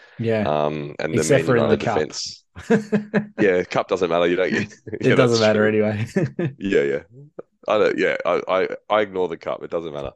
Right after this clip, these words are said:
Speaker 1: <laughs>
Speaker 2: Um, but yeah, I, I do, like, overall, um, think that Man United's def-, uh, defense is looking pretty solid at the moment, and, um,
Speaker 1: Yeah.
Speaker 2: I,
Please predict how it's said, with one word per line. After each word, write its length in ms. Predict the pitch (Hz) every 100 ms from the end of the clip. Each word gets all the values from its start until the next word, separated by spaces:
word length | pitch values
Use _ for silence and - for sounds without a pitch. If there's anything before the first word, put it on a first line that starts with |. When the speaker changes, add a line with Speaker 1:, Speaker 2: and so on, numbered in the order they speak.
| - -
Speaker 1:
<laughs> 240 | - 139
Speaker 2:
Um, 360 | - 92 92 90 - _ _ _ _ _ _ -
but 100 | 117
yeah, 260 | 123 117
I, 320 | 123 117 110 123
I 20 |
do, 300 | 135 135 110
like, 200 | 85 85 -
overall, 580 | 90 85 82 78 - -
um, 400 | 73 71 69 67 -
think 220 | 85 78
that 140 | - 53
Man 160 | 76
United's 420 | 76 76 71 71 69
def-, 200 | 65 - -
uh, 120 | 76
defense 400 | 65 - 69 65
is 100 | 65
looking 240 | 71 71 65
pretty 200 | 69 67
solid 320 | 73 69 64
at 80 | -
the 60 |
moment, 380 | 71 67 65 52 -
and, 240 | 69 71 71
um, 80 | 107
Speaker 1:
Yeah. 140 | 87 -
Speaker 2:
I, 140 | 71